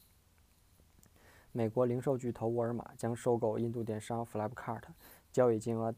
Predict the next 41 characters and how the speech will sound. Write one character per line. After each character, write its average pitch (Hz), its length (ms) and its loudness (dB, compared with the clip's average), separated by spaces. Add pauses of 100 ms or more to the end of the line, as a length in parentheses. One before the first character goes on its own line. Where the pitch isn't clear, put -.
(160)
约 117 180 4
达 104 240 -2
一 127 100 -2
百 113 120 2
二 113 160 0
十 110 100 -6
亿 107 80 -2
美 104 140 -4
元。 - 240 -8 (540)
本 113 120 2
周 127 140 2
三， 139 240 -2 (160)
Flipkart 120 580 2
的 113 140 0
最 120 120 -2
大 120 160 4
股 113 140 -6
东 120 280 -2
软 101 200 -2
银 110 140 -2
集 117 120 -4
团 110 200 -6
的 117 80 0
一 110 100 0
位 110 140 0
高 113 160 0
管 110 180 -2
表 110 140 -4
示， 117 200 -10 (380)
沃 120 140 6
尔 123 80 4
玛 123 240 -2
即 113 120 -2
将 113 160 0
收 120 200 0
购 113 180 2
印 117 140 0
度 113 100 -4
电 110 180 -4
商 120 320 -4
Flipkart。 113 520 -2